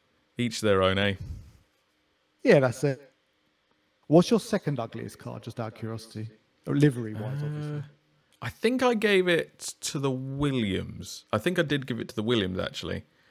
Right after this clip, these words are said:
Speaker 2: Okay.
Speaker 1: Which actually
Speaker 2: Mm.
Speaker 1: grew on me a little bit. Um,
Speaker 2: Yeah.
Speaker 1: in racing conditions, I think it looks a lot better than it does in stills.
Speaker 2: Yeah, it doesn't look too bad at the pictures I'm looking of it now, but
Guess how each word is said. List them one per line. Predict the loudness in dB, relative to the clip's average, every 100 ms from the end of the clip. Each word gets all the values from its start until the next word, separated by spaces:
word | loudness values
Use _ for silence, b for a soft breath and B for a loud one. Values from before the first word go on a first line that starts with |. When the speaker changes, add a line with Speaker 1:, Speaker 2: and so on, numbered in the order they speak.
| b b _ _ _ _ -4 0
Speaker 2:
Okay. | 2 4 4 2 -4 _ _ _ _
Speaker 1:
Which | -4 -2 -4 0
actually | 0 2 0 -2
Speaker 2:
Mm. | -4 -12 -2
Speaker 1:
grew | 4 6 6
on | 4
me | 0
a | 0
little | 2 2 2
bit. | 2 0 -2 _ _ _ _ 4
Um, | 8 8 8 4 -4
Speaker 2:
Yeah. | -8 -12 -16 -20 _
Speaker 1:
in | 0 4
racing | 4 4 -2
conditions, | -4 0 0 0 -2 -2
I | -2
think | -2 -2
it | -2
looks | -4 -2
a | 0
lot | 0 0 2
better | 2 0 -8
than | -6 -6
it | -2
does | -2 -2
in | -6
stills. | -8 -2 -2 -2 -8 -18 _ _ _ _ _ 4
Speaker 2:
Yeah, | 6
it | 8 6
doesn't | 0 2
look | 2 0
too | 0 0
bad | 4 4 4
at | 0
the | -4
pictures | -4 -6 -4
I'm | -4
looking | -4 -4 -6
of |
it | -6
now, | -6 -4 -4
but | -4 -4 -6 -12